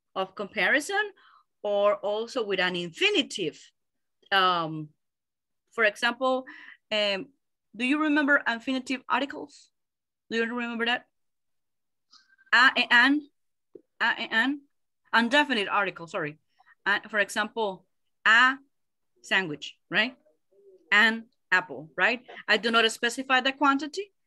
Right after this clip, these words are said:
I'm just talking about that in general, okay? So I'm going to show it to you. Don't worry, don't get panicked, like, <gasps> "What is she talking about?" No. Yes, exactly, William, like,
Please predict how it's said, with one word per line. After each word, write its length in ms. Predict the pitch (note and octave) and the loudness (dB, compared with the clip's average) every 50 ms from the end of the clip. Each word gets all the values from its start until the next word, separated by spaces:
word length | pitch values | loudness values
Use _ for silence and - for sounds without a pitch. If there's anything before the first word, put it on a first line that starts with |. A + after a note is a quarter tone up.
| _ - _ _ - | _ -20 _ _ -2
I'm 120 | C4 C4+ | -2 0
just 180 | C4 D4 D4 - | 0 -2 -4 -2
talking 240 | D4+ C#4+ C#4+ C#4 B3+ | -4 -2 0 -2 -2
about 440 | A#3+ A3 A#3 A3 A3 A3 G#3 - _ _ F#3+ | -2 0 0 0 0 0 -2 -4 _ _ -6
that 260 | F#3 G3+ F#3+ G3 G3 - | -2 0 2 2 0 -2
in 160 | G#3 F#3 F3 | -6 -8 -4
general, 380 | F3+ F3 D#3 C#3 A2+ E2 - - _ _ _ _ _ _ - | -2 -2 -2 -2 -4 -8 -14 -18 _ _ _ _ _ _ -16
okay? 200 | - - D4 F#4 - _ _ _ _ | -4 -2 -2 -2 -2 _ _ _ _
So 120 | - D4 | -2 0
I'm 120 | D4 D4 D4+ | 0 2 2
going 240 | E4+ F4+ F4+ F4 | 2 2 0 0
to 100 | D#4+ - D#4+ | -4 -6 -6
show 280 | - - G4 E4 D#4 C#4 | -2 0 0 0 0 -2
it 100 | G#3+ - | -4 -6
to 120 | - F#3 | -10 -10
you. 160 | E3 D#3 D#3 | -10 -10 -10
Don't 380 | D#3 E3+ B3+ D4+ E4+ F4 F4 E4 | -2 2 2 2 2 2 0 -2
worry, 300 | E4 D#4 C4+ G#3+ F#3 E3 | -2 0 0 0 -2 -2
don't 240 | E3+ A3 B3+ C4+ C4 | -4 -6 -8 -6 -6
get 180 | C#4+ C#4 - | -8 -8 -2
panicked, 260 | - C4+ B3+ A3+ G#3 G3+ | 0 0 0 0 -2 -4
like, 160 | F3+ D#3+ - | -6 -4 -2
<gasps> 960 | - C4 C4+ C4 B3+ B3+ B3 B3 B3 A#3+ A#3+ A#3 A3+ A3+ - - - _ _ | -2 -2 0 -2 -4 -4 -6 -6 -6 -8 -8 -8 -10 -10 -12 -14 -16 _ _
"What 260 | - D#3+ G#3+ A#3+ A3 | -8 -4 -2 -2 -2
is 120 | G#3 A3 G#3+ | -2 -2 -4
she 160 | - G#3 F#3+ | -4 -6 -8
talking 400 | D#3 - - - - - G3 F#3+ | -8 -6 -6 -6 -6 -6 -8 -8
about?" 260 | F3+ D3+ E3 D3 C#3 D#3+ | -6 -6 -8 -10 -10 -10
No. 840 | A3+ D4 F#4 G4+ G#4+ G#4 G#4 G#4 G4 F#4+ E4+ C#4+ B3 G#3+ F3+ D#3+ D#3+ - _ _ _ _ _ _ _ - - - | -8 -8 -6 -6 -6 -6 -6 -6 -6 -6 -6 -6 -6 -6 -8 -10 -10 -12 _ _ _ _ _ _ _ -20 -8 0
Yes, 240 | A3 A#3 A#3 A#3 G3+ | 2 2 2 2 0
exactly, 440 | F#3+ - - A3+ A3+ A3+ A3 G3+ | -4 0 2 2 2 2 0 -2
William, 300 | F3+ F3 F3+ F3 E3+ E3 | -4 -4 -6 -6 -6 -4
like, 200 | D#3+ D#3 D#3 - | -4 -6 -8 -8